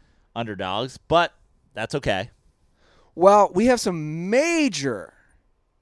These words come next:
Speaker 2: major spreads this week. For, for a guy who's still in his survivor pool, I, I, I have,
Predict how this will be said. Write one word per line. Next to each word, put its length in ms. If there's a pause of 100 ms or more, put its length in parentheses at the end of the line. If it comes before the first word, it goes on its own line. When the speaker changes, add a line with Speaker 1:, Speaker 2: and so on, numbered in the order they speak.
(680)
Speaker 2:
major 380
spreads 380
this 200
week. 400 (840)
For, 200
for 300
a 60
guy 180
who's 160
still 240
in 60
his 120
survivor 480
pool, 380 (180)
I, 140
I, 140 (100)
I 40
have, 380